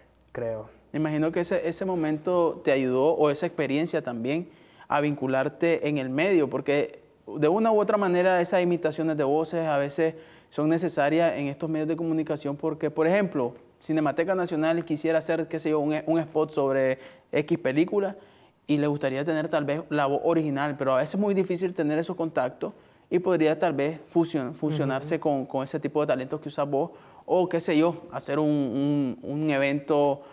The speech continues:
Speaker 2: Eh, llamativo en cuanto a imitaciones de voces, voces en off, y te llaman a vos. Y entonces esa relación con profesionales dentro de este medio te ha servido a vos también para darte apertura a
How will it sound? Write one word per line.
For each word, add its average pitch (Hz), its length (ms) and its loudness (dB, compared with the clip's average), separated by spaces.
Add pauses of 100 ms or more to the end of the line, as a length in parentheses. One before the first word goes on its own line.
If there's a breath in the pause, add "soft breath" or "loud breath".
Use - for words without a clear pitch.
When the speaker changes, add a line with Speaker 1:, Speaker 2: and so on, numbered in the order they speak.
(160 loud breath)
Speaker 2:
Eh, 131 260 0
llamativo 135 580 2
en 135 80 -2
cuanto 135 420 0
a 127 100 4
imitaciones 135 520 -4
de 135 80 0
voces, 135 500 0
voces 135 260 -6
en 120 140 -6
off, 147 300 0
y 139 180 0
te 135 160 -2
llaman 135 280 -2
a 127 40 -2
vos. 147 460 -2
Y 143 80 -2
entonces 147 340 -2
esa 185 180 0
relación 175 640 2
con 139 220 -8
profesionales 143 760 -2 (280 loud breath)
dentro 131 300 -4
de 131 40 0
este 147 140 -2
medio 147 420 2 (100)
te 151 100 0
ha 135 140 2
servido 160 380 4
a - 20 4
vos 151 160 2
también 147 280 -2
para 139 580 0
darte 143 320 2
apertura 147 640 2 (480 loud breath)
a 127 400 2